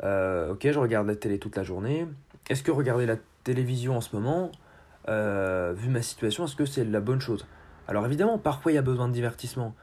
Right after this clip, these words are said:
Mais là, vous n'êtes pas dans une situation où il faut vous divertir, vous êtes dans une situation de reconversion professionnelle où il faut établir, euh, des étapes pour atteindre votre, euh, le plan que vous avez en tête. Mais là, en ce moment, vous êtes juste paresseux et vous essayez d'oublier les responsabilités que vous avez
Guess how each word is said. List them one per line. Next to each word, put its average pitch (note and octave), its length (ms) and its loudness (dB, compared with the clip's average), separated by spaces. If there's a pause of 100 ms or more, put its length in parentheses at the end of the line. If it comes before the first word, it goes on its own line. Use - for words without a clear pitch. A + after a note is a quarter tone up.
(360)
Mais C3+ 140 0
là, G3 100 2
vous D#3 140 -2
n'êtes C3+ 240 0
pas C3 180 2
dans A#2+ 120 0
une A2+ 180 -4
situation A2 400 -2
où B2+ 40 0
il A#2 60 -4
faut - 140 -10
vous G#2 120 -4
divertir, C#3 440 0
vous C3 120 2
êtes A#2 60 4
dans A#2+ 120 0
une A#2+ 160 -2
situation A#2 460 -4
de C3 80 -4
reconversion C#3 640 0
professionnelle A#2+ 680 -4
où C#3+ 80 0
il C3+ 80 2
faut - 160 -2
établir, A#2+ 500 0 (560)
euh, F#2+ 140 -8
des B2 260 0
étapes G3 320 2 (120)
pour D#3+ 180 0
atteindre D3 380 0
votre, A#2+ 420 -2
euh, E2+ 500 0 (140)
le G#2 80 -4
plan F#3 200 0
que C#3+ 120 -2
vous C3+ 140 2
avez A#2+ 120 2
en A2+ 80 -2
tête. G2+ 240 -6 (1120)
Mais A#2 120 -2
là, F3+ 260 4
en A#2 80 -2
ce - 120 -6
moment, D3+ 120 2
vous C#3 140 2
êtes A2 100 2
juste D3 180 -2
paresseux A#2+ 500 -2 (380)
et B2 60 0
vous C#3 220 2
essayez D#3 260 2
d'oublier D#3 260 2
les C#3 80 4
responsabilités B2 760 0
que C3+ 100 -2
vous A#2 180 0
avez G#2 200 0